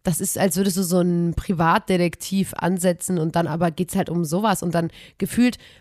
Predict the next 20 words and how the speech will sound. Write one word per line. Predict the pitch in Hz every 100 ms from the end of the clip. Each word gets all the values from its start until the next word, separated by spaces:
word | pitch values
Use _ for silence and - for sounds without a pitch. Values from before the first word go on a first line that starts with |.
| _ -
stell | - 226 240
dir |
mal | 269 208
vor, | - 262 247 254 - - _ -
deine | 190
Partnerin | 180 196 254 262 - 190 220 226 _
ist | - - -
eigentlich | 202 208 202
überhaupt | 190 190 190
nicht | 196
untreu, | 196 220 202
verliebt | 190 190 226 -
sie, | 240 -
verliebt | 202 220 -
sich | 214
dann | 202
aber | 208 196
in | 190
diesen | 165 165
Lockvogel. | 175 - - 180 170 170 180